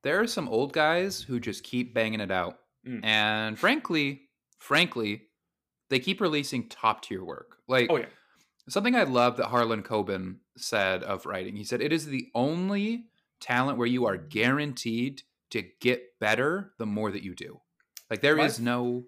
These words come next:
Speaker 1: there's no peak. Like, the more you do it, the better you will get."
Speaker 2: One of my favorite things about you is that as soon as you start learning something new,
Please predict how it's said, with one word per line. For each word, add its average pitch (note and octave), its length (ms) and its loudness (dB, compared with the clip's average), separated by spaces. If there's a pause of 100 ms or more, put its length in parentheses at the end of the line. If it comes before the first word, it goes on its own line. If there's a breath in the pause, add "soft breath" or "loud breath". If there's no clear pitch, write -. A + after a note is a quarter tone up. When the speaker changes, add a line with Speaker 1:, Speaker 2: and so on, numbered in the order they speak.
Speaker 1:
there's C#3 160 2
no F3 100 2
peak. - 380 -2 (100)
Like, A2+ 180 -8 (320)
the A#2 80 -2
more C#3+ 220 4
you F#3+ 80 2
do E3 140 4
it, B2+ 100 0
the G#2 80 -8
better A#2 400 2
you A2 140 0
will G2 80 -4
get." - 180 -12 (520)
Speaker 2:
One D#3 140 -2
of A#3+ 60 0
my A#3 60 -6
favorite E3 200 -2
things C3+ 180 -4
about A2+ 340 -6
you D3+ 200 -6
is B2+ 100 -10
that B2 180 -4
as B2 140 -4
soon E3 320 -2
as G3+ 160 -2
you D#3+ 80 -6
start C3+ 460 -4
learning B2 240 -2
something A#2+ 400 -8
new, B2 340 -6